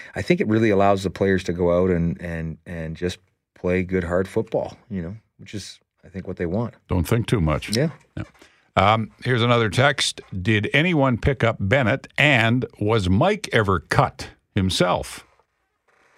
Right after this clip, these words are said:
Speaker 1: Cut several times. I was talking earlier in the show about Larry Keenan. He cut me every year from triple A hockey.
Speaker 2: <laughs> Were you ever cut from football?
Speaker 1: Yes.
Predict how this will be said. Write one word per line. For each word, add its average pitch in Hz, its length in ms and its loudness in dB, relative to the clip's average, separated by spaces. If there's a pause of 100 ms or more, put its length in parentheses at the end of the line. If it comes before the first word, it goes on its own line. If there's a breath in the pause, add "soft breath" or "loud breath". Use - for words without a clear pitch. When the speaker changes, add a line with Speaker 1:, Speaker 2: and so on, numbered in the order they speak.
(680 soft breath)
Speaker 1:
Cut 107 140 0
several 160 300 2
times. 87 500 0
I - 520 -20
was - 80 -20
talking 120 240 2
earlier 131 280 6
in 131 80 2
the 123 60 2
show 151 200 2
about 127 180 2
Larry 127 240 4
Keenan. 151 280 2
He 131 100 2
cut 131 220 2
me 135 140 2
every 139 200 4
year 175 180 2
from 113 160 -6
triple 123 300 2
A 117 40 6
hockey. 151 400 4
Speaker 2:
<laughs> - 500 0
Were - 880 -6
you 165 40 2
ever 185 140 0
cut 190 200 -2
from 156 160 0
football? 196 440 -2
Speaker 1:
Yes. 139 440 0